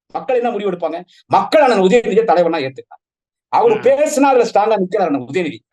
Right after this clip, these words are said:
Speaker 1: அதான்
Speaker 2: இப்ப
Speaker 1: ஒரு
Speaker 2: உதயநிதிக்கு, இல்ல, இல்ல, இப்ப
Speaker 1: பேசணும்.
Speaker 2: உ-, உதயநிதி அவர்களுக்கு இப்ப எதிராக விஜய் களம் கால்றாரு, இல்ல வலிமையான ஒரு எதிர்ப்புகளை திமுகவுக்கு எதிராக வந்து அவர் பிரச்சாரம் பண்றாரு அப்படின்னா,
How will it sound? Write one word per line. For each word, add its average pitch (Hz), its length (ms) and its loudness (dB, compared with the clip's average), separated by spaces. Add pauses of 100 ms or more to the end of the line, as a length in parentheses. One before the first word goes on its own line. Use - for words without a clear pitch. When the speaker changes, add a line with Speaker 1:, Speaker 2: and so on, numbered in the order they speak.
(120)
Speaker 1:
அதான் - 0 -
Speaker 2:
இப்ப 170 220 4
Speaker 1:
ஒரு 165 100 4
Speaker 2:
உதயநிதிக்கு, 247 760 4
இல்ல, 196 120 2
இல்ல, 196 180 6
இப்ப 151 340 -8
Speaker 1:
பேசணும். 294 360 -2
Speaker 2:
உ-, 170 320 0
உதயநிதி 262 360 4
அவர்களுக்கு 247 500 4
இப்ப 247 180 0
எதிராக 233 840 2
விஜய் 214 280 -4
களம் 226 300 -6
கால்றாரு, 208 420 -4
இல்ல 214 280 -2
வலிமையான 220 500 -6
ஒரு 220 160 -2
எதிர்ப்புகளை 214 500 -4
திமுகவுக்கு 233 480 -6
எதிராக 214 380 -2
வந்து 220 200 -8
அவர் 208 120 -6
பிரச்சாரம் 196 400 -8
பண்றாரு 208 340 -4
அப்படின்னா, 214 560 -6